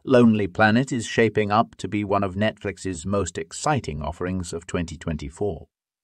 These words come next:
Combining a talented cast, a stunning setting, and a heartfelt story,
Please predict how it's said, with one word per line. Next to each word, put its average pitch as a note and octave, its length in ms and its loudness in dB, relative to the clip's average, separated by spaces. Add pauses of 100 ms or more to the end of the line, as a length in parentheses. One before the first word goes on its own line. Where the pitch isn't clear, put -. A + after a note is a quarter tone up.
Combining D3 540 4
a G2 60 0
talented F2 580 -2
cast, E2+ 680 -6 (160)
a - 80 -8
stunning C3+ 480 2
setting, F#2+ 480 -2
and E2+ 160 -6
a D#2+ 40 -8
heartfelt A#2 560 -2
story, F#2+ 400 -2